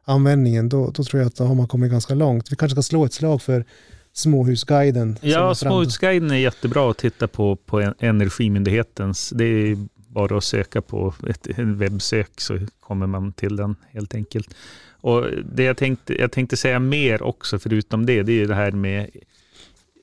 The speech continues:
Speaker 2: alltid en känslig fråga, inomhustemperaturen. Och, och där, om man hör nu i Tyskland där, där man säger att, ja, men alla,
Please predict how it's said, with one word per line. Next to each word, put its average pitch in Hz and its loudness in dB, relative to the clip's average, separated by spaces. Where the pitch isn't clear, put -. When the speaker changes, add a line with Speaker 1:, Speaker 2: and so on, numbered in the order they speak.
Speaker 2:
alltid 131 0
en 131 4
känslig - 0
fråga, 101 2
inomhustemperaturen. 107 2
Och, 107 -2
och 113 2
där, 120 -2
om - -4
man 110 4
hör 113 2
nu 110 2
i 104 0
Tyskland 120 -2
där, 98 0
där 104 0
man 98 0
säger 98 -2
att, - -8
ja, 95 0
men 98 -2
alla, 98 -2